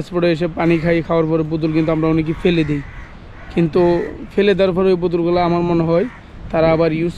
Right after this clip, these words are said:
করে। এবং আমি মুখ খোলা পাওয়ার পরে আবার আমি বোতলটা চেঞ্জ করে আরেকটা বোতল নিয়েছি, আর এটা বাজারে বিশ টাকা, কিন্তু এখানে তিরিশ টাকা নিচ্ছে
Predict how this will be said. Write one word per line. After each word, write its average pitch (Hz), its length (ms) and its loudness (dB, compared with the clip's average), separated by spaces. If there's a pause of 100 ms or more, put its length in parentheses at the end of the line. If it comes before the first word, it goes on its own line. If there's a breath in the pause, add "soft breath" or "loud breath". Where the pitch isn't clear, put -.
করে। 180 180 4 (600)
এবং 165 240 2
আমি 165 100 4 (100)
মুখ 170 120 0 (100)
খোলা 185 280 2
পাওয়ার 175 220 2
পরে 170 200 0
আবার 170 160 4
আমি 170 240 2
বোতলটা 165 360 0
চেঞ্জ 175 240 2
করে 180 240 2
আরেকটা 165 280 0
বোতল 170 280 -2
নিয়েছি, 165 280 0 (500 loud breath)
আর - 100 2
এটা 202 180 2
বাজারে 196 380 2
বিশ 180 160 -4 (100)
টাকা, 175 160 2 (120)
কিন্তু 160 260 -2 (500)
এখানে 170 260 2 (120)
তিরিশ 165 240 -2
টাকা 175 200 2
নিচ্ছে 170 280 0